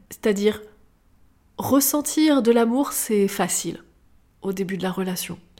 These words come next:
Euh, mais par contre, oser le dire, oser le dire sans même encore avoir eu la preuve que l'autre est amoureux, ça, c'est une difficulté. Oh,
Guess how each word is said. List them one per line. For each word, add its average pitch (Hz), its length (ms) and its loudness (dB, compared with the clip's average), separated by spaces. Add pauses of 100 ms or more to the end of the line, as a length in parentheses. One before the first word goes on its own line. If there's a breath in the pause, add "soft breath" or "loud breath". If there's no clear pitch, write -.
(760 soft breath)
Euh, 208 160 2
mais 208 360 2
par 208 280 2
contre, - 420 -6 (280)
oser 254 580 6
le 214 220 4
dire, 220 640 0 (640)
oser 240 320 2
le 226 120 2
dire 226 300 -2
sans 208 200 -2
même 220 340 2
encore 202 340 -2
avoir 185 220 -2
eu 202 80 2
la 185 120 0
preuve 220 640 0
que - 120 -2
l'autre 214 580 0
est 202 180 -6
amoureux, 185 540 0 (1000 soft breath)
ça, 214 520 4
c'est 180 340 -2
une 185 220 -2
difficulté. 247 1200 2 (220)
Oh, 359 520 6